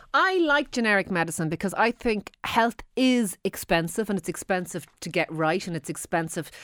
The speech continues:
to give patients the kind of care that they deserve. And so if you can save money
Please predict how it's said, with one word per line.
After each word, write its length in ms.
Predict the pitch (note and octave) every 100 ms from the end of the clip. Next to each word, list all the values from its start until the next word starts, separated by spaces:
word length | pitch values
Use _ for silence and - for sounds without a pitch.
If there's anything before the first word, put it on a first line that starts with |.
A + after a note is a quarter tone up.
| - -
to 80 | D#3+
give 240 | F3 -
patients 380 | F3+ D#3+ - -
the 80 | -
kind 220 | E3 D#3
of 60 |
care 300 | - E3+ D#3+
that 100 | D3+
they 140 | D3 D3
deserve. 580 | C#3+ C#3 D#3 F3 G#3+ - - - -
And 160 | F#3+
so 160 | A#3+ G#3+
if 100 | G#3
you 140 | G3
can 180 | G#3+ F#3+
save 640 | - - C4 D4+ E4 D#4
money 380 | G3 F3+ E3 D3